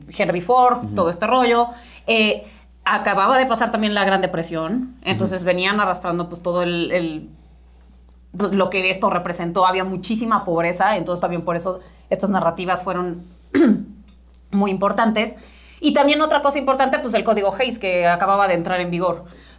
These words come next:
Speaker 1: Todavía no empezaba la Segunda Guerra Mundial, entonces también es, es importante notarlo.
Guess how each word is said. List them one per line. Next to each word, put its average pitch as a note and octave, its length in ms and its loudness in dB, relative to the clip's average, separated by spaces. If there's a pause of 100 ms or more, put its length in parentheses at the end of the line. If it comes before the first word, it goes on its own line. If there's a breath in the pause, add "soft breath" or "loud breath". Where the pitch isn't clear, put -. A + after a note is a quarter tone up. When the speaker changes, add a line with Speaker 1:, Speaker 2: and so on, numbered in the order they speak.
Speaker 1:
Todavía C4 420 4
no B3+ 100 2
empezaba A#3+ 380 2
la F#3+ 120 2
Segunda E3+ 280 -2
Guerra D#3+ 200 -6
Mundial, D#3 480 -8
entonces F3 280 -4
también F#3+ 480 -2
es, - 360 -10
es - 360 -8
importante F3 560 0
notarlo. D3+ 460 -6